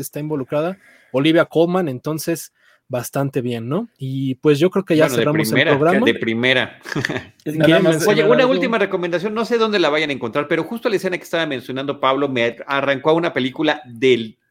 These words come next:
Speaker 2: principios de los noventas que se llamaba Grand Canyon, eh, escrita y
Speaker 3: Ujú.
Speaker 2: dirigida por Lawrence Kasdan con Danny Glover y Kevin Kline, que justamente trataba de este encuentro de un hombre negro y un hombre blanco. El, el negro,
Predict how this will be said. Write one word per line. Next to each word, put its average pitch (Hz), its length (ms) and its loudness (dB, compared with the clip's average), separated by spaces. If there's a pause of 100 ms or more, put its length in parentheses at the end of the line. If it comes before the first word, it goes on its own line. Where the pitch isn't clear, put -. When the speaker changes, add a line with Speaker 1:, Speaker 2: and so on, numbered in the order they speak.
(200)
Speaker 2:
principios 127 340 -6
de 117 80 -2
los 95 140 -8
noventas 98 400 -6
que - 80 -18
se 117 80 -2
llamaba 120 360 0
Grand 147 320 0
Canyon, 135 480 -4 (460)
eh, 117 540 4
escrita 151 380 0
y - 20 6
Speaker 3:
Ujú. 143 80 2
Speaker 2:
dirigida 147 380 2
por 113 140 -4
Lawrence 131 380 0
Kasdan 120 380 -4
con 107 220 -8
Danny 123 200 0
Glover 120 300 2
y 104 40 -4
Kevin 113 280 -6
Kline, 113 360 -4 (440)
que 143 100 -4
justamente 185 460 2
trataba 165 260 2
de 175 60 6
este 170 160 -2
encuentro 160 340 0
de 143 60 0
un 151 100 0
hombre 147 220 0
negro 151 260 2
y 143 40 0
un 143 60 -2
hombre 139 200 0
blanco. 143 520 -4
El, 117 280 -2
el 120 260 -6
negro, 147 400 -2